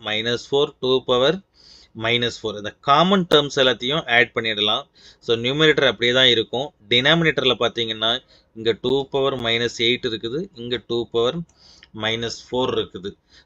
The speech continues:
So, டூ power minus எயிட், மைனஸ் ஃபோர். So, இதை simplify பண்ணும்போது நமக்கு கிடைக்கக்கூடியது த்ரீ power minus சிக்ஸ் da-, into two power minus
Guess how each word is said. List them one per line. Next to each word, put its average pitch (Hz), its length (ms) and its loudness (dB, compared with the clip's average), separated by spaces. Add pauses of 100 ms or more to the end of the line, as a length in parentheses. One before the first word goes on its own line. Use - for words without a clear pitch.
So, 120 100 -2 (160)
டூ 135 80 2 (220)
power 151 320 2 (640)
minus 123 440 -2 (200)
எயிட், 185 280 -2 (640)
மைனஸ் 120 420 0
ஃபோர். 110 240 -6 (680)
So, - 120 -14
இதை 127 180 -2
simplify 170 480 4
பண்ணும்போது 147 320 0
நமக்கு 117 280 -6
கிடைக்கக்கூடியது 123 540 2 (140)
த்ரீ 135 120 2 (120)
power 139 240 4 (120)
minus 123 360 -2 (100)
சிக்ஸ் 165 280 -4 (760)
da-, 117 340 4
into 127 300 -2 (300)
two 139 160 0 (140)
power 147 240 6
minus 120 380 0